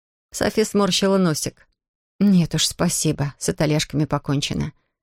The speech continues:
Да и вообще с остальными мужчинами любой национальности тоже. Я вполне счастлива со своим Дживсом. Я его кормлю, вывожу на прогулку и могу вполне положиться на то,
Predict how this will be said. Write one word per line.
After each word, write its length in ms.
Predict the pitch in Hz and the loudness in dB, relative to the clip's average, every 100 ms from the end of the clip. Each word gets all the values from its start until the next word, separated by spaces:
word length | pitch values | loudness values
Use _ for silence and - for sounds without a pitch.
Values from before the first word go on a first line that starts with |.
| _ _ _ - | _ _ _ -2
Да 80 | 214 | 2
и 60 | |
вообще 320 | 240 233 - 269 | 2 2 0 0
с 100 | 190 | -2
остальными 460 | - 190 190 180 | 0 2 2 2
мужчинами 500 | 175 170 - 160 160 | 2 0 0 0 2
любой 280 | 160 156 165 | 0 0 0
национальности 680 | 156 - 165 190 202 - 135 | 0 0 0 2 0 -2 -4
тоже. 380 | - - 156 165 _ _ _ _ _ - | -4 -4 -4 -8 _ _ _ _ _ 0
Я 140 | 185 | 0
вполне 400 | 180 185 180 175 | 2 2 2 2
счастлива 420 | 165 - - 165 143 | 0 -2 -2 -2 0
со 140 | 160 | -2
своим 320 | - 190 214 | 0 0 0
Дживсом. 500 | 165 170 - 160 170 _ _ _ _ - | 0 -2 -4 -6 -6 _ _ _ _ 0
Я 120 | 226 | 2
его 140 | 226 220 | 2 0
кормлю, 560 | 196 165 147 151 220 _ - | 0 0 0 0 -2 _ -2
вывожу 340 | 156 156 160 | 2 2 2
на 120 | 151 | 0
прогулку 520 | - 143 139 208 - | 0 -2 0 0 2
и 40 | 165 | 0
могу 240 | 165 165 | 2 0
вполне 340 | 160 156 180 247 | 0 0 0 0
положиться 560 | 175 156 160 160 - | 0 0 0 -4 -2
на 140 | 151 - | 0 0
то, 200 | 220 | -2